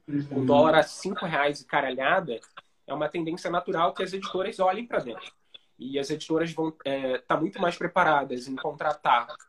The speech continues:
Speaker 2: o livro de alguém que já tem um público, que já tá trabalhando aquela história, do que uma pessoa nova. E as, as plataformas de autopublicação são uma forma de você fazer isso. Então,
Speaker 1: Uhum.
Speaker 2: tá ali sempre divulgando, publicando na Amazon, publicando no Wattpad. É um ótimo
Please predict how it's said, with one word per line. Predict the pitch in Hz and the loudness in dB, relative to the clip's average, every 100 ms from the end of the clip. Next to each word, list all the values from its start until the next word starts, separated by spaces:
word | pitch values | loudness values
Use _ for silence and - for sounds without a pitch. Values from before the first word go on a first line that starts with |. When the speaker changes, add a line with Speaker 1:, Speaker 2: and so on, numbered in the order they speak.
| - - - | -20 -20 -12
Speaker 2:
o | 135 | -8
livro | 131 156 151 | -6 -4 -2
de | 147 | 6
alguém | 156 139 135 | 6 6 2
que | 131 | 2
já | 143 135 | 0 0
tem | 170 208 | 0 0
um | |
público, | 202 185 208 170 - | -2 -4 -2 -4 -6
que | 147 | 0
já | 147 | 2
tá | 160 | 4
trabalhando | 156 170 156 156 | 2 2 2 2
aquela | 160 160 | 0 -2
história, | 165 - 156 190 - _ - | -2 4 4 4 -4 _ -12
do | 170 | -6
que | |
uma | 185 | -4
pessoa | 170 180 185 185 | -4 -4 -2 2
nova. | 175 190 143 - _ _ _ _ | 4 4 0 -12 _ _ _ _
E | 131 | -6
as, | 135 - - | -6 -8 -6
as | 131 123 123 | -4 -2 -6
plataformas | - 139 135 139 147 147 | -8 -6 -6 -6 -6 -6
de | 143 | -10
autopublicação | - 143 147 156 147 139 147 | -12 -14 -4 -4 -2 -2 -2
são | 165 | 0
uma | 170 | 0
forma | - 170 | 0 -2
de | 165 | -2
você | - | -4
fazer | 160 151 175 | -4 -2 -2
isso. | 185 143 117 | -4 -4 -8
Então, | 113 123 120 117 _ _ | -8 -6 -6 -8 _ _
Speaker 1:
Uhum. | 127 127 | -10 0
Speaker 2:
tá | 139 | 0
ali | 135 | 0
sempre | - 151 151 | 0 -2 -2
divulgando, | 143 143 151 139 143 127 123 | -8 -6 2 4 4 0 -4
publicando | 120 143 156 143 | -6 -2 0 2
na | 147 127 147 | 4 6 4
Amazon, | 123 120 123 | 2 -6 -12
publicando | 139 135 143 | -12 -6 -6
no | 139 | -4
Wattpad. | 139 - 143 135 131 - - - - | -6 -4 -2 -2 -6 -14 -20 -16 -4
É | |
um | 131 | 2
ótimo | 143 151 | 2 2